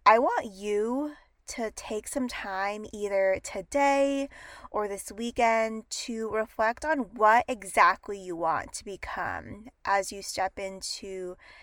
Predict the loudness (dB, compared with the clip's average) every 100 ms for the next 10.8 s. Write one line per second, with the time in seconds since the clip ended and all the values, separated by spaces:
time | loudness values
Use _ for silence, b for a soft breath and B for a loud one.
0 | B B B -10 -10 -2 2 4 4 0
1 | -4 -6 -12 _ -6 -4 -4 -6 -12 -12
2 | -12 -12 -10 -8 -8 -10 -18 -20 b b
3 | _ -2 0 -2 -4 -10 -12 -12 -4 -2
4 | -2 -6 -14 -20 _ _ -10 -6 -4 -4
5 | -6 -8 -14 -18 _ -6 -2 -2 -2 -8
6 | -8 -10 -6 -6 -6 -10 -10 -10 -8 -8
7 | -8 -12 _ _ _ b b b b b
8 | b b b b 0 2 4 4 4 4
9 | 2 4 4 2 -4 _ _ -8 -6 -6
10 | -10 -8 -2 2 4 4 2